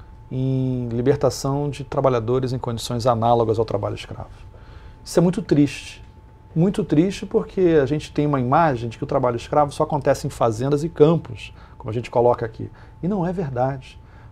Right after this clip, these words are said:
Você encontra um número tão grande quanto de trabalhadores em condições análogas na região metropolitana, no Rio e em São Paulo. Aliás, em São Paulo já é lei. São Paulo tá na nossa frente.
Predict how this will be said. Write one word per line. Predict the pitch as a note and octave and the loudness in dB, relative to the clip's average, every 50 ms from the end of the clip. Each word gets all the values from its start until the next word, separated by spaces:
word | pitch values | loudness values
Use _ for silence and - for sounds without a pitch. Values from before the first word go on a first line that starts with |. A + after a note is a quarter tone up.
| - - | -6 -4
Você | C3+ C3+ - - F3+ | -4 -4 -2 0 0
encontra | F#3 F3+ E3 - - D#3+ F3+ G3+ G3 E3+ F3 | 0 0 -2 -4 -4 -4 -4 -4 -4 -4 -4
um | D3+ C3+ | -4 -2
número | C3 D3+ E3+ F3 F3 F3 D3+ D#3+ - - - - - | -2 0 2 2 2 0 -2 -6 -10 -18 -20 0 4
tão | - G#3 A#3 | 4 4 6
grande | G#3+ D3 D3 D#3 F3 F#3+ D3+ B2 | 4 4 4 4 2 0 -2 -6
quanto | A2 - - D3 E3 F#3+ F#3 D#3 - - - - - - - - - - | -6 -2 -2 0 0 0 -2 -4 -8 -14 -20 -20 -20 -20 -20 -20 -14 -10
de | B2+ C3 | -10 -2
trabalhadores | - D#3 C#3+ D3+ D#3 D3 C3+ C3 C3+ C3 B2+ B2+ | 0 2 4 4 4 4 4 4 4 4 2 2
em | B2+ | -2
condições | A#2 - A#2+ A#2+ - - B2 A#2+ A2 A#2 | -2 -4 -4 -4 -4 -6 -6 -4 -4 -2
análogas | A2+ A#2+ D3 E3 F3 F3 F#3 | -2 0 0 0 0 0 0
na | F#3 | 0
região | F3 F#3+ F3 D3+ F#3+ | 0 0 -2 -2 -2
metropolitana, | F#3+ G3+ F#3 - G3+ - - G3 G#3+ G#3+ G#3+ G3 F#3+ F#3 F3 | -2 -2 -4 -4 -4 -2 -2 -2 -2 -2 -2 -2 -2 0 0
no | D3+ D3 | 0 0
Rio | B2 G#2+ C3 E3 G#3 A#3 | 0 0 0 0 0 0
e | C4 | -2
em | |
São | B3+ - - D4+ D4 | -2 -4 -4 -6 -2
Paulo. | - - G#3 F#3+ E3+ D3 A2+ - - - - - - - - | 2 4 6 8 8 6 4 0 -8 -18 -20 -20 -14 -4 2
Aliás, | C#3+ D3+ F3+ G3+ F#3+ | 6 8 8 8 6
em | G#3+ | 4
São | - - G#3+ E3+ | 0 -2 -2 0
Paulo | - G#3+ G#3 G#3+ | 2 2 2 2
já | E3+ G3 A3+ | 0 0 0
é | A#3 | 0
lei. | A3 F#3+ F3 E3+ F3+ F3 - - - - - - | 2 2 2 2 0 -2 -6 -16 -20 -20 -20 -14
São | - D3 | -12 -2
Paulo | - - F#3 - | 2 2 2 4
tá | - A3 | 2 2
na | G#3+ | 0
nossa | A3 A#3 - - A#3+ | 0 -2 -4 -6 -6
frente. | - - E3+ E3+ E3 E3 - - - | -4 -2 -2 -2 -2 -4 -8 -14 -20